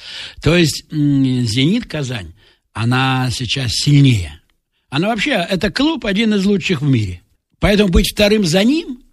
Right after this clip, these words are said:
это большое достоинство. Мы обошли Кузбасс, который чемпион прошлогодний, обошли "Динамо" московское и стали вторыми. Это тоже успех. Не случайно вручаются на кубки, они же играют по круговой системе, у них там плей-офф,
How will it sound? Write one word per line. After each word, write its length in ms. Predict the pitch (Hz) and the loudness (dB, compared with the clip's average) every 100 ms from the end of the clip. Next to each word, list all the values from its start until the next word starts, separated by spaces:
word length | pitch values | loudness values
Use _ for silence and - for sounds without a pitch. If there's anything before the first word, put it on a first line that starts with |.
| _ - | _ -10
это 180 | 131 | -4
большое 360 | 156 208 - 175 | -2 -2 -2 -4
достоинство. 580 | 156 226 226 151 98 120 | -4 -4 -4 -6 -6 -2
Мы 160 | 139 | 0
обошли 580 | 190 247 277 240 127 87 _ _ _ _ | 2 0 -2 -4 -4 -6 _ _ _ _
Кузбасс, 680 | - 240 175 147 139 151 - - _ _ - | 0 2 4 2 0 -4 -12 -20 _ _ -10
который 400 | 151 175 170 165 | -6 -2 -2 0
чемпион 500 | 175 156 175 170 147 | -2 0 0 -2 -4
прошлогодний, 800 | 170 135 175 160 160 147 156 151 - - _ - | -6 -6 -6 -4 -6 -4 -6 -8 -18 -20 _ -6
обошли 460 | 156 180 - 233 | -2 0 0 0
"Динамо" 500 | 135 208 180 156 160 | 4 4 4 4 2
московское 800 | 165 160 - 165 147 - 175 165 _ _ _ _ _ _ | 0 -2 -6 -6 -6 -8 -12 -14 _ _ _ _ _ _
и 260 | 156 156 147 | 0 2 0
стали 300 | - 226 254 | 0 0 -2
вторыми. 460 | - 240 233 151 113 | -2 -2 0 -2 -2
Это 260 | 139 214 | -4 -4
тоже 280 | 220 233 202 | -4 -4 -4
успех. 320 | 220 - 131 | -4 -6 -4
Не 100 | 165 | -4
случайно 480 | 156 160 220 262 254 | -2 -2 0 0 -2
вручаются 540 | 202 175 202 208 - | -2 -2 -2 -2 -4
на 120 | 160 156 | -4 -6
кубки, 360 | - 311 - | -6 -8 -6
они 180 | 143 170 | -4 -2
же 160 | 156 185 | -2 -4
играют 320 | 180 190 139 | -6 -8 -8
по 100 | 165 | -8
круговой 440 | 175 175 185 185 | -6 -4 -4 -4
системе, 500 | 156 170 - 220 202 | -6 -8 -8 -6 -4
у 60 | 151 | -4
них 180 | 156 - | -4 -8
там 160 | 151 | -10
плей-офф, 400 | 127 165 185 214 | -8 -6 -4 -6